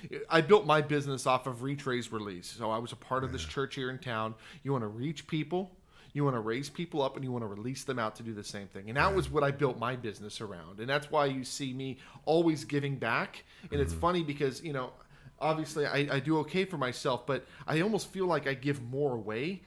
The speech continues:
Speaker 1: than I actually
Speaker 2: <laughs>
Speaker 1: keep.
Speaker 2: It comes back to you, though. I mean, my, <laughs> my wife, bless her heart, I love her. She's amazing, but we're givers.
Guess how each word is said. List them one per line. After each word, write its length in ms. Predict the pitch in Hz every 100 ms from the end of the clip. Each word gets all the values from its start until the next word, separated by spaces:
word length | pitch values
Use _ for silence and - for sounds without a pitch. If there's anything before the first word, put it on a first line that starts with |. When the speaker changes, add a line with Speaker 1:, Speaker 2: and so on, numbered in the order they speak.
| -
Speaker 1:
than 100 | 131
I 120 | 123
actually 420 | 117 117 147 117 135
Speaker 2:
<laughs> 0 |
Speaker 1:
keep. 380 | 120 101 - - - - -
Speaker 2:
It 120 | 147 143
comes 240 | 170 147
back 280 | 156 156 131
to 100 | 139
you, 140 | 110
though. 140 | 98 98
I 40 |
mean, 340 | 110 110 113 110
my, 300 | 123 127 -
<laughs> 80 | -
my 180 | 117 139
wife, 500 | 139 120 123 123 -
bless 460 | 110 104 110 117 -
her 120 | 107
heart, 160 | 95
I 40 | 98
love 280 | 98 107 87
her. 220 | 90 87 - - - -
She's 260 | - 113 98
amazing, 600 | 104 110 110 95 92 92
but 200 | 95 -
we're 200 | 110 139
givers. 560 | 117 147 90 76 -